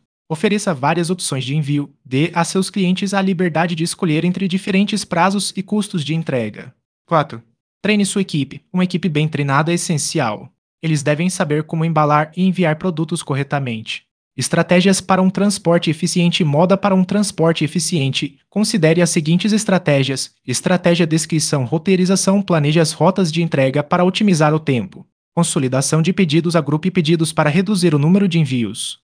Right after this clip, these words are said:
Feedback do cliente. Pergunte sobre a experiência de entrega e faça ajustes conforme necessário.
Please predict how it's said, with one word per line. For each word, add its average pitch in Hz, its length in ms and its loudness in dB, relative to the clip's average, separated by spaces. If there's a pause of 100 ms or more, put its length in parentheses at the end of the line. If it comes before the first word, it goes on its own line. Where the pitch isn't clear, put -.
Feedback 139 400 -2
do 170 80 -4
cliente. 175 440 -2
Pergunte 180 500 -2
sobre 196 320 -2
a 208 60 0
experiência 196 600 0
de 160 140 -4
entrega 170 500 -2
e 190 60 -2
faça 214 380 -4
ajustes 175 440 -2
conforme 180 520 -2
necessário. 156 720 -6